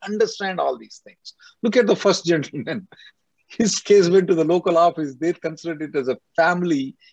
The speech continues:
E B three and family three. They got confused about it. They sent it to the National Center. His prior date is not current. I mean, what are they looking at?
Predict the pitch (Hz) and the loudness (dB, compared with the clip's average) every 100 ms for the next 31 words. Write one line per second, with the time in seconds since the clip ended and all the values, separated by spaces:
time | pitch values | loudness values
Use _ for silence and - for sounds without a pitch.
0 | _ 170 185 196 190 - 185 202 156 - | _ -2 0 2 0 0 2 2 0 0
1 | 160 170 165 143 170 143 131 143 - 127 | 0 2 -2 -2 -4 -2 -4 -6 -8 -20
2 | - 202 185 135 113 113 117 135 _ _ | -10 -8 -4 -4 -2 -4 -4 -8 _ _
3 | _ _ _ 160 165 185 180 170 170 165 | _ _ _ 0 2 0 0 0 -2 0
4 | 165 170 151 165 147 131 151 151 143 139 | -2 -4 -6 -6 -6 -2 0 0 0 -4
5 | 139 135 127 - 160 151 - 170 190 185 | -6 -6 -10 -4 -4 -4 -10 -20 -18 -14
6 | 92 117 139 _ 135 143 139 120 139 131 | -2 -2 -2 _ 0 2 4 2 -2 -8
7 | 92 - | -10 -12